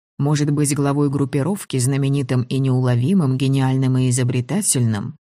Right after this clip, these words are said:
Куда он всё это прячет? Мэйль выглядел как плейбой, вёл себя как радостный дурак, а на деле был высококвалифицированным профессионалом и международным преступником.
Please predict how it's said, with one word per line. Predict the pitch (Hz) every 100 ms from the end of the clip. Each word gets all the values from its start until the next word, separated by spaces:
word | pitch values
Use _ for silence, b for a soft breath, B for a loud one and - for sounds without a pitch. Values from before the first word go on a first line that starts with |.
| _
Куда | - 135 160
он | 254
всё | 101 139
это | 127 120 123
прячет? | 120 117 107 - - - - _ _ _ _ _
Мэйль | 139 160 240 165
выглядел | 135 135 131 123 127
как | 123 123 -
плейбой, | 127 120 117 110 117 196 _ _ -
вёл | 120 139
себя | 139 - 139 135
как | 131 123
радостный | 131 127 123 127 123
дурак, | 120 117 113 190 - _ _
а | - 151
на | 156
деле | 156 214 202 120
был | 131 131
высококвалифицированным | 135 147 131 131 139 131 123 127 - 135 131 131 127
профессионалом | 135 123 123 - 131 123 123 190 170 131
и |
международным | 127 127 131 127 127 123 127 127
преступником. | 120 123 - - 107 - 104 104 98 69